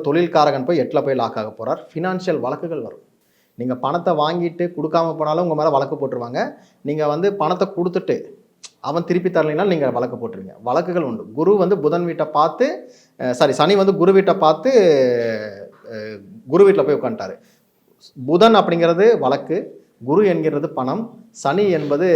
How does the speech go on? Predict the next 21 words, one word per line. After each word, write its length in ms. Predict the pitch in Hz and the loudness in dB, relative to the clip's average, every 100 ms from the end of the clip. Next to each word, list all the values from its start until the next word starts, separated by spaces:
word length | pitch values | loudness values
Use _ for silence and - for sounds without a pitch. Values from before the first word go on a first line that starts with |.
| 131 113 | 2 0
தொழில், 400 | - 139 139 - | -2 -2 -2 -4
தொழில் 320 | - 180 240 220 | -4 -2 -2 -2
ரீதியான 240 | 165 143 190 | -2 -2 -2
ஒரு 120 | 139 | -2
வழக்கு 320 | 127 151 - 143 | -2 -4 -6 -8
உண்டு. 220 | 107 - - _ _ _ _ _ _ _ - | -10 -14 -20 _ _ _ _ _ _ _ -16
ரொம்ப 360 | - 120 147 170 | -10 -8 -2 -2
ஜாக்கிரதையா 440 | 127 117 117 120 | 0 -4 -6 -6
இருக்கணும். 220 | 110 98 98 | -8 -12 -18
இந்த 100 | - | -12
சிம்ம 220 | 143 170 | -6 0
ராசி, 240 | 165 165 170 | 2 2 0
சிம்ம 240 | 156 143 | -6 -4
லக்னம் 320 | 143 127 202 | -4 -4 -6
இந்த 120 | 160 123 | -8 -8
கொ-, 80 | 117 | -8
இந்த 320 | 143 156 143 | -4 0 0
வருடங்கள் 440 | 127 127 135 143 131 | 0 -2 -4 -4 -6
கொஞ்சம் 200 | 113 107 | -6 -8
மைனஸாக 420 | 110 113 110 101 | -10 -10 -12 -14
இருக்கு. 260 | 90 - | -16 -18